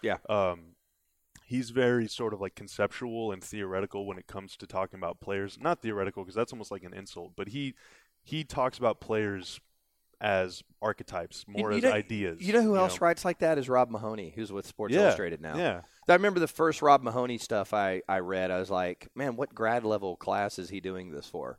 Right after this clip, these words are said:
Speaker 2: Yeah.
Speaker 1: It's very like, "I'm gonna get my master's."
Speaker 2: Yeah, yeah, absolutely. You feel like you're reading a, uh, a thesis
Speaker 1: Yeah.
Speaker 2: on this person. Yeah, and, and
Speaker 1: I love
Speaker 2: that's
Speaker 1: that style of writing. It's
Speaker 2: Yeah, and
Speaker 1: great.
Speaker 2: that's how J-, that's how John is. You know, Rob is a little more, like, colorful and, and uses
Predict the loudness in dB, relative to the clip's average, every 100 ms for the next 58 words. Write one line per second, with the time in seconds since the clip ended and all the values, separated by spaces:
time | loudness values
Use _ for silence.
0 | 2 4 4 2 0 2 2 0 -4 -4
1 | -8 -8 -8 -8 -8 -10 -12 -12 -6 -2
2 | 0 0 0 -2 -4 -8 -6 -6 -4 0
3 | 2 0 -2 -6 -4 -4 -6 -8 -6 -4
4 | -2 -4 -2 -2 -2 -4 -6 -12 -14 -14
5 | -14 -2 -2 -2 -8 -14 -14 -14 -8 -2
6 | -2 -2 -6 -6 4 10 12 10 6 6
7 | 4 6 4 4 2 2 2 2 0 0
8 | 0 -2 -2 0 0 -2 -4 -4 -4 -6
9 | -6 -6 2 2 2 -2 -8 -6 -6 -6
10 | -6 -6 -4 -6 -8 -8 -8 -12 -12 -12
11 | -12 -12